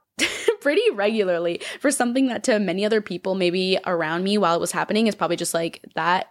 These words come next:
happened only a few times. Why do you still think about that?" But I actually thought it was a very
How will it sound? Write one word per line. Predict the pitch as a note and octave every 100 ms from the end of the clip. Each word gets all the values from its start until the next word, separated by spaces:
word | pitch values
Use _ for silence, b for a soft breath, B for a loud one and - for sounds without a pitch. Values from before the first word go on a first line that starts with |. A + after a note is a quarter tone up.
| -
happened | - E3+ E3+ E3+ E3
only | F3 E3+
a | E3+
few | F3+ D#3+
times. | E3 F3
Why | E3+ - F#3
do |
you | G3+
still | C4
think | B3 C#4
about | C#4+ C#4+
that?" | D#4 D4+ B B B -
But | C4+
I | D#4+
actually | E4 D#4+
thought | C#4+ B3+
it | A#3+
was | A3 G#3
a |
very | G3 F#3+ F#3+ G3+ G#3 G#3